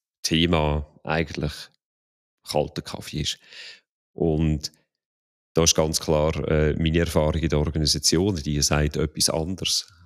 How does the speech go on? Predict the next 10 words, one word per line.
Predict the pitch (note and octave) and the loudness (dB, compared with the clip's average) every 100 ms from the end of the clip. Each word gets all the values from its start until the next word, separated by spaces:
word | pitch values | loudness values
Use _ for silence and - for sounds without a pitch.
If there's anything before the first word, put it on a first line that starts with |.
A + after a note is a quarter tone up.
| - | -12
Also | D2+ - | -6 -4
ich | D2+ | -2
habe | D2 D2 | -2 -2
noch | C#2 - - - _ - | -2 -6 -20 -20 _ 0
sehr | - F#2+ E2+ G2+ D#2 | 4 4 4 4 4
wenige | E2 F#2 F2 D#2 | 2 2 2 0
Organisationen | D#2 E2+ D#2 D#2 - D2 D2 F#2 F2 | 0 0 2 2 0 0 0 0 0
gesehen, | - - D#2 D2+ D2 - | 0 2 2 2 0 -2
wo | E2 E2 D2+ - - - _ | 0 2 0 -4 -16 -18 _
beispielsweise | C3+ D#3 - - F2+ C#2+ C#2+ - | 2 2 2 0 0 0 0 -2